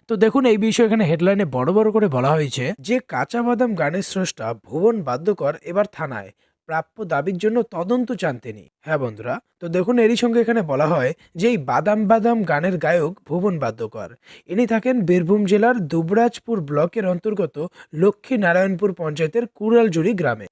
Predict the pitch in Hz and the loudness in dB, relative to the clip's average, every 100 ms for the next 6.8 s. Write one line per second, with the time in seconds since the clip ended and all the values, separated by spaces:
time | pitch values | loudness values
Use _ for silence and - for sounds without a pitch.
0 | - 156 185 247 269 156 180 226 220 135 | -6 -4 2 2 2 0 4 4 4 2
1 | 160 220 208 202 240 - 170 202 214 240 | 2 4 2 2 0 -2 -4 -4 -2 -2
2 | 233 143 160 160 226 240 - 240 - 180 | -2 -2 -6 0 2 2 -2 -10 -6 -4
3 | 214 220 151 143 127 - 113 98 _ _ | 0 0 -2 -2 -4 -6 -10 -10 _ _
4 | _ - 170 175 151 151 220 302 _ _ | _ -8 -4 -2 0 0 0 -4 _ _
5 | 160 240 247 262 262 185 180 185 226 233 | -2 0 2 2 2 2 2 2 4 2
6 | 175 196 170 147 156 214 190 | 2 0 0 -2 0 0 0